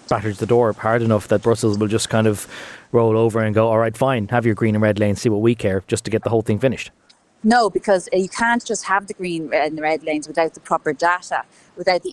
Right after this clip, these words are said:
Speaker 2: E U knowing what's actually going into Northern Ireland. And that's the problem. That's why we had these infringement proceedings this week, the E U taking legal action against the U K for not giving the data required, because these are, these are goods going into the E U single market that could find their way and damage the E U single market.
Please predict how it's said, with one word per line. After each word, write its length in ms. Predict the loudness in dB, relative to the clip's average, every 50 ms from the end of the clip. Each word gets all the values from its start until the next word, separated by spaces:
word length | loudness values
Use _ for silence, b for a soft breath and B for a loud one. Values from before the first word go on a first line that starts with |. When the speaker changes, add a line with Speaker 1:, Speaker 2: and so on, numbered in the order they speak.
| -10
Speaker 2:
E 40 | -8 -6 -6 -8
U 80 | -6 -2
knowing 360 | 0 2 2 2 0 -2 -2
what's 180 | -4 -4 -2
actually 280 | -2 -6 -6 -6 -10 -4 -2 0
going 180 | 0 0 -2 -4
into 280 | -6 -6 -6 -6 -8 -8 -6 -4
Northern 300 | -2 -2 -2 -2 0 0
Ireland. 360 | 0 0 0 -2 -4 -4 -2 -4
And 100 | -2 0
that's 260 | 0 -2 -2 -4 -14
the 80 | -16
problem. 440 | -10 -2 0 0 0 0 -2 -8 -6
That's 260 | -6 -6 -6 -6 -6
why 220 | -2 0 0 0 0 -2
we 60 | -6
had 160 | -10 -12 -12
these 160 | -12 -14 -18
infringement 440 | -18 -16 -10 -10 -10 -10 -10 -16 -18
proceedings 440 | -18 -18 -14 -14 -12 -12 -12 -14 -12
this 240 | -12 -12 -12 -10 -6
week, 220 | -4 -4 -6 _
the 120 | -14 -12
E 60 | -10 -8 -8
U 40 | -6
taking 380 | 0 2 2 2 0 -2 -2 0
legal 260 | 0 2 2 2 0
action 280 | 0 -2 -4 -10 -10
against 280 | -8 -4 -4 -6 -6 -6
the 80 | -6 -6
U 60 | -6
K 260 | -2 0 0 0 0 B B B B B B B -2
for 100 | -2 0
not 280 | 2 4 4 2 2 -2 -8 -6
giving 380 | -2 -2 -2 -2 -2 -6 -6 -8 b b b b b
the 60 | -8
data 380 | -2 0 0 0 0 -4 -6 -6
required, 500 | -6 -6 _ -2 0 0 2 0 0 -4 -8
because 180 | -10 -8 -6 -6
these 120 | -4 -4 -4
are, 60 | -2
these 220 | -2 -2 0 0
are 80 | 0 -2
goods 360 | 0 2 2 2 2 0 0
going 280 | -2 0 0 0 0 -2
into 240 | -2 -2 -4 -10
the 100 | -14 -14 -12
E 160 | -12 -14 -12 -10
U 140 | -10 -10 -8
single 420 | -8 -6 -6 -4 -4 -2 -2 -2
market 340 | 0 0 -2 0 -2 -6 -6
that 140 | -6 -8 -6
could 140 | -8 -14 -10
find 340 | -4 -2 0 0 0 0 0
their 160 | 0 0 0
way 300 | 0 0 0 0 0 -2
and 120 | -4 -8 -4
damage 480 | -2 -2 -2 -2 -4 -6 -8 -10 -12
the 100 | -10 -10
E 240 | -10 -10 -12 -12 -12
U 60 | -10 -10
single 360 | -6 -6 -4 -4 -2 -2 0
market. 380 | 0 0 -2 -2 -4 -8 -8